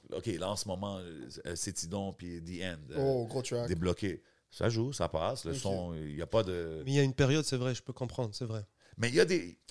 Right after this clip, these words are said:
Speaker 1: Je comprends aussi, tu peux pas jouer toutes les tracks, tu comprends ?
Speaker 2: Non.
Speaker 1: Mais ça va jamais arriver si les gars, ils envoient pas de track non plus, bro. Comme, tout le monde a au moins une track ou quelque chose.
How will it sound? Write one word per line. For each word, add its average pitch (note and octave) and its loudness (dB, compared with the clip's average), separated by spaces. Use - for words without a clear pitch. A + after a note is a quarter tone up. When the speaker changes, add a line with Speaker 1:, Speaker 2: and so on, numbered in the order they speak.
Speaker 1:
Je - -6
comprends D3 0
aussi, D3+ 0
tu - -8
peux G2+ -2
pas - 6
jouer A2+ 2
toutes - -10
les G#2 -2
tracks, C3+ 2
tu - -10
comprends ? D#3+ 0
Speaker 2:
Non. B2 -8
Speaker 1:
Mais G2 -2
ça G2+ 4
va G#2+ 4
jamais C3+ 4
arriver B2+ 4
si - -2
les G#2 4
gars, C3 6
ils A2 4
envoient F#2+ 0
pas A2 4
de - -10
track A2+ 2
non G#2+ 0
plus, D#3 -2
bro. C3 -2
Comme, F#2+ -2
tout - 8
le E3 2
monde F3 4
a C#3+ 10
au C3 2
moins D3 -2
une B2+ -8
track C3+ 4
ou G#2 0
quelque F#2+ -10
chose. C3+ -2